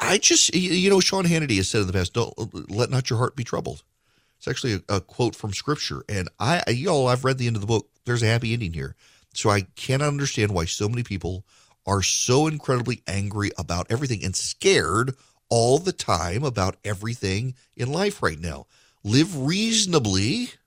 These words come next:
live responsibly, but don't live fearfully. And so many people now on the left and the right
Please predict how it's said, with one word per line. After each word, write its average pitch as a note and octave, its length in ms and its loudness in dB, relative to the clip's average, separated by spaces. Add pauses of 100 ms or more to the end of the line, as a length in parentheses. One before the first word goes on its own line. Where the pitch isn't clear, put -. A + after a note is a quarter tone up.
(580)
live F3+ 240 4
responsibly, E3+ 1200 -2 (800)
but A#2 140 0
don't F3+ 280 4
live F#3 160 6
fearfully. A3 800 -4 (1400)
And B2+ 100 -10
so A3+ 200 6
many A3+ 140 0
people G3 200 2
now B2 120 4
on G#2+ 80 0
the G2+ 60 -2
left C3 300 0
and E3+ 100 -4
the E3 60 0
right A#2+ 460 -2